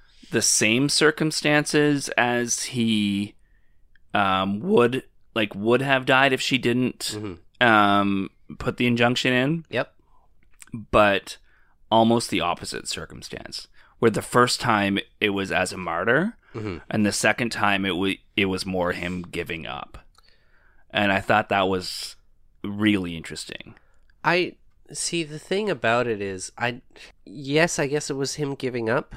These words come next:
Speaker 2: but at the same time, it was also, um,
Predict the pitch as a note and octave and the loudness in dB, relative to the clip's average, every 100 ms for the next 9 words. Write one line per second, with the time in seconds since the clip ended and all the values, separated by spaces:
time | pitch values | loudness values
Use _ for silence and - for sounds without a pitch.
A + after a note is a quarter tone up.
0 | - - - A#2+ A#2 A#2 C3 A#2+ - B2 | -18 -10 -2 0 0 2 2 0 0 0
1 | A#2+ G#2+ A2+ G#2+ A2 G#2+ - A2 G#2 G#2 | 0 -2 -2 2 2 2 2 2 2 0
2 | - - _ _ - - - - G#2 G2 | -6 -20 _ _ -20 -20 -16 -6 -4 -4
3 | F#2 F2 F2 | -6 -10 -14